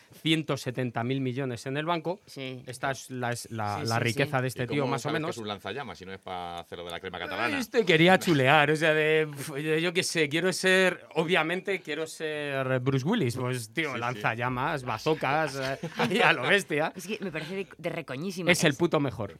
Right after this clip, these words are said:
Speaker 1: el puto
Speaker 3: Sí,
Speaker 1: mejor.
Speaker 3: sí, me
Speaker 2: Estamos
Speaker 3: tira
Speaker 2: hablando del creador de Tesla, ¿eh? Para los que os habéis incorporado ahora, que lo sepáis, del inven-, que es un inventorazo el tío.
Speaker 3: Elon Musk.
Speaker 1: Y todavía está dejando la humildad ya <laughs> con el lanzallamas, pero todavía le queda recorrido. En el recorrido hace dos cosas súper preciosas.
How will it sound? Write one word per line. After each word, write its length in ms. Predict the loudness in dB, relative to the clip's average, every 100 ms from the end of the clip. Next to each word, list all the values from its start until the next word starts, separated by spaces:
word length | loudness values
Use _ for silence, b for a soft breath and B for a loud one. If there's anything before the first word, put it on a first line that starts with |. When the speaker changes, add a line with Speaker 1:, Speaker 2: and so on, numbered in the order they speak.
| -4
Speaker 1:
el 140 | 0
puto 220 | 0 0
Speaker 3:
Sí, 60 | -2
Speaker 1:
mejor. 200 | -2 -6
Speaker 3:
sí, 60 | -4
me 80 | 0
Speaker 2:
Estamos 300 | 2 2 4
Speaker 3:
tira 80 | 4
Speaker 2:
hablando 260 | 4 4
del 120 | 2
creador 260 | 2 0 2
de 100 | 0
Tesla, 380 | -2 0 2 2
¿eh? 80 | 2
Para 140 | 0
los 80 | 0
que 60 |
os 60 | -2
habéis 200 | -2 -2
incorporado 520 | -4 -4 -2 -2 2
ahora, 260 | 2 2 0
que 60 | -4
lo 60 |
sepáis, 580 | -8 -4 -2 -2 -4 -10
del 180 | -10 -8
inven-, 260 | -6 -8
que 60 | -8
es 80 | -6
un 100 | -4
inventorazo 640 | -4 -4 -4 -6 -6 -8
el 100 | -6
tío. 120 | -4
Speaker 3:
Elon 180 | -2 -2
Musk. 320 | -6 -6 -14 -20 _
Speaker 1:
Y 300 | 0 2 0 -10 _ _
todavía 600 | 2 4 4 4 4 2 -2
está 320 | 0 4 4
dejando 420 | 2 2 2 4
la 220 | 6 4
humildad 420 | 4 0 2 0
ya 180 | 2 -2 -2
<laughs> 340 | -6 -4 -2
con 140 | 2 4
el 80 | 4
lanzallamas, 560 | 4 4 4 6 6
pero 200 | 6 4
todavía 520 | 4 4 6 4 4 0 B B -4
le 220 | 0 2
queda 240 | 2 4
recorrido. 560 | 2 0 0 0 -2 -6 b b -4
En 140 | 0
el 100 | 2
recorrido 480 | 2 0 0 4 4
hace 440 | 4 2 4 2
dos 220 | 0 0 0
cosas 260 | -2 -2
súper 320 | -2 2 2
preciosas. 540 | 2 0 0 -2 -4